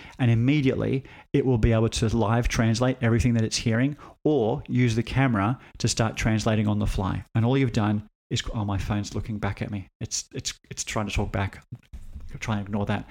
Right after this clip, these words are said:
Um, and you can have this live interpreter. Very, very, very, very handy. So there's that coming up as well. The other thing that we're going to start seeing is another feature called Direct My Call and wait times. Now, first of all, wait times. Let me just quickly get into that. What ba-, that basically means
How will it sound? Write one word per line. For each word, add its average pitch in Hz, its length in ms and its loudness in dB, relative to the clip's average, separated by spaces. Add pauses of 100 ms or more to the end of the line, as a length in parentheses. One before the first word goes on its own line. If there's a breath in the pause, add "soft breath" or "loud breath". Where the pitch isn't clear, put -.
(300 loud breath)
Um, 123 220 2
and 131 120 4
you 127 60 4
can 123 180 2
have 127 160 4
this 123 160 0
live 110 180 0
interpreter. 107 480 0
Very, 120 300 2
very, 113 240 0 (340)
very, 127 260 0
very 110 200 0
handy. 101 440 -2 (300 loud breath)
So - 140 0
there's 117 140 0
that 143 160 0
coming 143 260 0
up 117 140 0
as 120 120 -2
well. 120 260 -2 (200 loud breath)
The 131 80 2
other 151 100 4
thing 151 140 2
that 151 60 2
we're 131 60 2
going 120 200 2
to 113 60 2
start 110 300 -2
seeing 120 340 2
is 117 500 -2
another 123 240 2
feature - 240 -2
called 113 260 -4
Direct 113 360 0
My 110 120 0
Call 143 480 -2 (460 loud breath)
and 117 320 4 (100)
wait 110 240 0
times. 98 500 -2
Now, 120 420 0 (300)
first 147 280 -2
of 135 100 -2
all, 117 180 2
wait 107 200 -2
times. 107 240 -2
Let 123 80 -2
me 131 60 -2
just 123 180 -4
quickly 123 220 -2
get 113 120 -2
into 107 240 -4
that. 110 260 -2 (280 loud breath)
What 123 160 -2
ba-, 143 160 0
that 160 160 0
basically 131 360 2
means 110 400 0